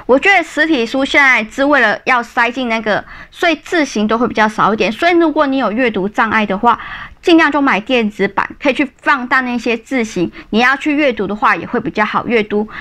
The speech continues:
那如果你不想阅读的话，也可以用之前啊有介绍的那个可以读出来的那个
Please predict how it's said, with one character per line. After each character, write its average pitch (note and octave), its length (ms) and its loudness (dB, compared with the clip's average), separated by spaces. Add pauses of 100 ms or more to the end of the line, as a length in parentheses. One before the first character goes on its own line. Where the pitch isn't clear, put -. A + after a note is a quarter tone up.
(120)
那 E4+ 120 4
如 F4+ 80 2
果 E4+ 120 2
你 C4 80 0
不 - 100 -2
想 A#3 200 0
阅 C4 140 0
读 G#3+ 140 -2
的 A3 80 -2
话， B3 180 2
也 G3+ 140 -4
可 B3 200 -2
以 A#3 140 0
用 A#3+ 240 -2
之 C4+ 180 -2
前 G3+ 320 0
啊 G3+ 140 2
有 F3 120 -2
介 B3 220 0
绍 A3 180 0
的 G3+ 100 0
那 G#3 100 0
个 G3+ 140 0
可 A3 180 -2
以 G3+ 260 2 (420)
读 A3+ 180 2
出 C#4+ 160 0
来 B3+ 160 4
的 A3 140 -6
那 G#3+ 180 0
个 G#3+ 180 -2